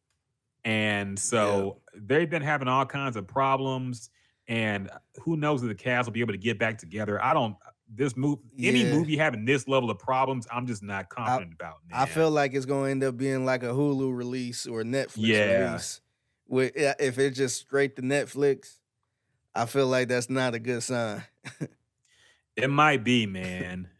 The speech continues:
Speaker 1: Um, more Marvel movies, uh, Fantastic Four pushed back to May twenty twenty-five.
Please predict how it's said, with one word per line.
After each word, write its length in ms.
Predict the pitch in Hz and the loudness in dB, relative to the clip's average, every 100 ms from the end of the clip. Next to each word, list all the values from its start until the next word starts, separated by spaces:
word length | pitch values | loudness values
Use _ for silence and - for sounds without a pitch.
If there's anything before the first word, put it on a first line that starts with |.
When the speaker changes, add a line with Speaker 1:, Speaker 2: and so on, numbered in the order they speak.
| _ | _
Speaker 1:
Um, 680 | 101 101 98 95 95 95 90 90 | -6 -2 0 -2 -2 -6 -10 -8
more 300 | 101 131 123 | 0 2 4
Marvel 240 | 120 120 | 2 2
movies, 500 | 117 117 113 113 98 | 0 0 0 -2 -2
uh, 420 | 101 95 92 90 85 - | -4 -4 -4 -6 -8 -12
Fantastic 640 | 123 110 104 139 131 120 - | -8 -6 -4 -2 -2 -4 -8
Four 220 | 127 123 113 | 0 0 0
pushed 320 | 120 113 - | -2 -6 -4
back 180 | 117 110 | -4 -4
to 60 | 95 | -8
May 280 | 98 117 | -2 -2
twenty 260 | 117 - 117 | -2 -2 -2
twenty-five. 880 | 110 117 90 - 135 135 127 131 127 | -2 -2 -2 2 4 6 6 4 2